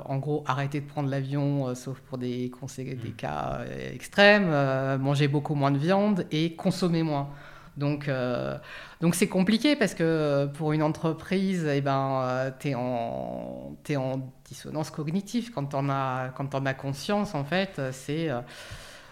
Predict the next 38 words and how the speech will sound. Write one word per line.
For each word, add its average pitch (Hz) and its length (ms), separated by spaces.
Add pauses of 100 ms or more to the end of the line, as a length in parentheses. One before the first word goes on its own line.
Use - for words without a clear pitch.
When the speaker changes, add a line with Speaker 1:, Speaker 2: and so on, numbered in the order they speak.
(160)
Speaker 1:
donc, 170 180
euh, 175 80
c'est 170 160
compliqué 196 480
d'en, 151 600 (240)
d'accepter 185 600
cette 185 260
vérité 156 460
parce 214 220
que 156 80
ça 143 200
te 143 160
fait, 160 520
euh, 131 320
en 135 100
fait, 190 180
ça 147 140
te 143 60
fait 143 100
interroger 147 640
tellement 175 420
de 151 180
choses 180 400
sur 139 220
ton 131 200
rôle 156 220
dans 147 100
la 139 140
société, 151 760
sur 151 220
ton 131 140
rôle 143 260
en 131 100
tant 135 240
que, 131 160 (1000)
qu'être - 340
humain, 151 640
euh, 131 180